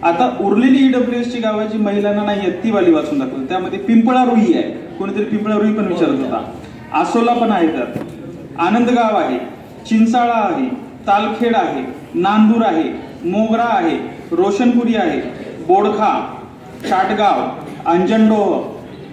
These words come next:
मंगरुळ, गांजपूर, खेरडा खुर्द आणि कुंडी. आता यांच्या व्यतिरिक्त जे आता खुला प्रवर्ग आपण ज्याला म्हणतो, त्या खुल्या प्रवर्गातून परंतु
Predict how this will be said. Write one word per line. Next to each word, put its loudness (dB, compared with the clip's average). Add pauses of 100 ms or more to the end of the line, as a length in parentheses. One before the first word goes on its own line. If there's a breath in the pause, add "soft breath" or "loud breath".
(340)
मंगरुळ, 4 (680)
गांजपूर, 2 (680)
खेरडा 2
खुर्द 2 (440)
आणि 0
कुंडी. 2 (640)
आता -2
यांच्या 0
व्यतिरिक्त 2 (440)
जे -2
आता 0 (220)
खुला 2
प्रवर्ग 2
आपण 0
ज्याला 0
म्हणतो, 4 (480)
त्या 2
खुल्या 0
प्रवर्गातून 2
परंतु 0